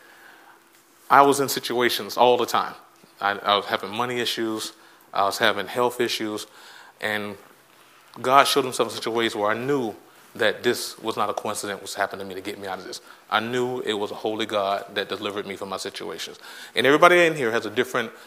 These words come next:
situation they've gone through, that, um, but God has shown himself in your life. Otherwise, you wouldn't be here now. He's shown himself somewhere. So based on his character in your life, we should start perceiving our situations differently. Amen? Can you go to the second slide?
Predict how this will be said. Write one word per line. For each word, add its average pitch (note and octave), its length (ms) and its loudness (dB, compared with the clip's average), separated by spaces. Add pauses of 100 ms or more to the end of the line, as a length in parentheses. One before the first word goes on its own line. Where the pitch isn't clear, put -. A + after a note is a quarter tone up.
(160)
situation B2 520 -2
they've G#2+ 140 -2
gone A#2 300 2
through, G2 320 -4 (420)
that, G#2 220 4
um, G2 240 0
but G#2 140 2
God A#2+ 220 8
has G#2 60 4
shown C3+ 260 4
himself A2 340 -2
in G2 80 -8
your G2+ 100 -6
life. G#2 220 2
Otherwise, A2 360 2
you A2 80 0
wouldn't G2+ 180 -8
be A2 120 -8
here G2+ 260 -4
now. G2+ 260 -2 (320)
He's A#2 140 -4
shown C3 220 0
himself A#2 220 -4
somewhere. A2+ 280 -2
So A2+ 200 0
based C#3+ 400 2
on D#3+ 120 4
his E3 180 0
character A#3+ 540 2 (260)
in A#2 80 -6
your C3 140 2
life, B2+ 240 -2 (440)
we A#2+ 120 -2
should - 160 -4
start C3 200 4
perceiving C#3 440 -4
our A2 80 0
situations G2+ 640 -6
differently. - 380 -8 (280)
Amen? B2 300 -4 (840)
Can C#3 140 -4
you C#3+ 60 -4
go D3 100 2
to D3 120 -2
the C#3 80 0
second C#3+ 440 -2
slide? D3+ 360 2